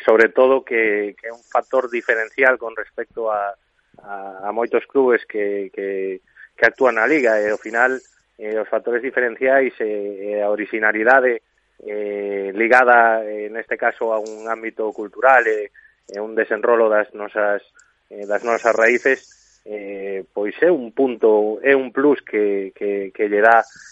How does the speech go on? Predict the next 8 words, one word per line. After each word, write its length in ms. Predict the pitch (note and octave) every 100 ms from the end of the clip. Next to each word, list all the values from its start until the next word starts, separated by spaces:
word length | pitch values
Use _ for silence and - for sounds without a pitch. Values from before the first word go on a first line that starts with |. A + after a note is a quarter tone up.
| -
eh, 720 | G#2+ G#2 G2+ G2+ G2+ G2 G2 F#2+
sobre 240 | - G#2+ G2+
todo 200 | B2 C#3
a 40 | C3
comunicación 720 | A2 A2 G#2 G#2 B2 A2 G#2+
do, 400 | G2 F#2+ F#2+ G2
do 120 | G2 F#2+
clube. 360 | B2+ B2 F#2+